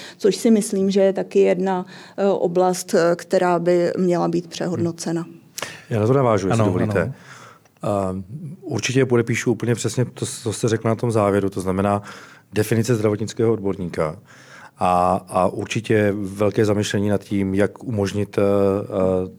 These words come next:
Speaker 2: řekněme tomu střednímu zdravotnickému personálu, zdravotním sestrám jako dostupnost informací.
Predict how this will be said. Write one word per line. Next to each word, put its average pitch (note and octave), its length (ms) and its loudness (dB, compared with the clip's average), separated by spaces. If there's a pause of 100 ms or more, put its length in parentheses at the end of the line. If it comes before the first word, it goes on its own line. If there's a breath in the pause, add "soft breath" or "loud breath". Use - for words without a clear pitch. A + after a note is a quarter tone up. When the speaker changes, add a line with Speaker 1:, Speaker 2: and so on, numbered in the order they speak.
Speaker 2:
řekněme G2 300 -4
tomu G2 180 -4
střednímu G#2 500 -2
zdravotnickému G2 600 -4
personálu, F#2+ 600 2 (800 loud breath)
zdravotním F#2+ 440 -2
sestrám F#2+ 500 0
jako F#2+ 160 -4
dostupnost G2+ 480 -2
informací. F#2+ 680 -4